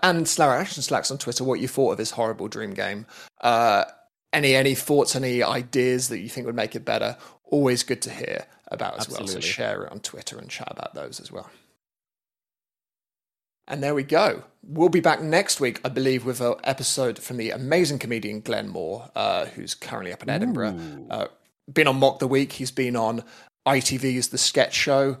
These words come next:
Speaker 1: Uh, he's been on loads of different stuff. He's one of my
Speaker 2: Yeah,
Speaker 1: absolute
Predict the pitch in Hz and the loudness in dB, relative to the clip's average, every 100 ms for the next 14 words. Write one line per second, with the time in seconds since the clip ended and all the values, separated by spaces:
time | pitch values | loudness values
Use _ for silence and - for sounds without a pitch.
0 | - - - - 117 120 117 165 113 123 | -10 -20 -4 0 2 2 2 0 2 2
1 | 123 120 113 101 98 110 107 - 113 127 | 2 0 -4 -4 -2 0 -2 -2 -8 -2
2 | 120 - 135 117 - | 0 2 2 0 -4